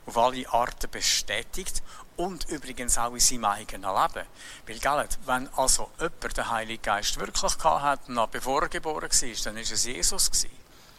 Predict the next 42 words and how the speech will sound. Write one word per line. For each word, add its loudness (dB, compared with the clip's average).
Ihr -2
wisst 6
ja, 6
dass 8
er 0
als 6
Baby, -4
genau 4
wie -4
der -6
Johannes 4
der -6
Täufer 2
übrigens 0
auch, 4
im -2
Mutterleib 4
hüpfte, 4
wo 0
die -2
beiden 0
ungeborenen 2
Kinder 0
einander 2
begegnet 0
sind, 4
lesen 4
wir, -2
sie 2
sind 0
gehüpft -2
im -2
Leib -2
von -4
der -6
Mutter, -2
weil -4
der -4
Geist 4
Gottes 2
bei -2
bei, 8